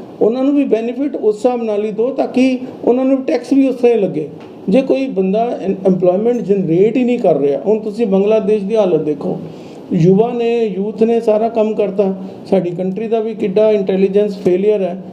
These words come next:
ਕਿ ਪਤਾ ਹੀ ਨਹੀਂ ਚੱਲ ਸਕਿਆ ਕਿ ਬੰਗਲਾਦੇਸ਼ ਜਿਹੜਾ ਸਾਡਾ ਇੱਕ, ਅ, ਫਰੈਂਡਲੀ ਕੰਟਰੀ ਹੈ, ਉਹਦਾ ਪਤਾ ਹੀ ਨਹੀਂ ਚੱਲ ਸਕਿਆ ਕੀ ਹੋਇਆ। ਉੱਥੇ ਵੀ ਜੋ ਯੁਵਾ ਨੇ ਕੀਤਾ,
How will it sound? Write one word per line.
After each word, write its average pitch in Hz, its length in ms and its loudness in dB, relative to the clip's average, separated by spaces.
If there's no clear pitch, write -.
ਕਿ 214 80 -2
ਪਤਾ 214 320 0
ਹੀ 240 60 4
ਨਹੀਂ 240 180 0
ਚੱਲ 190 220 0
ਸਕਿਆ 196 260 -4
ਕਿ 190 120 -8
ਬੰਗਲਾਦੇਸ਼ 190 680 2
ਜਿਹੜਾ 196 240 2
ਸਾਡਾ 175 280 0
ਇੱਕ, 185 460 2
ਅ, 170 520 4
ਫਰੈਂਡਲੀ 233 640 -2
ਕੰਟਰੀ 190 460 2
ਹੈ, 151 120 -2
ਉਹਦਾ 226 180 2
ਪਤਾ - 260 -2
ਹੀ 254 40 2
ਨਹੀਂ 247 140 0
ਚੱਲ 220 180 0
ਸਕਿਆ 208 280 0
ਕੀ 208 200 -2
ਹੋਇਆ। 196 200 6
ਉੱਥੇ - 280 0
ਵੀ 262 180 -2
ਜੋ 233 420 2
ਯੁਵਾ 214 300 4
ਨੇ 208 120 2
ਕੀਤਾ, - 400 -4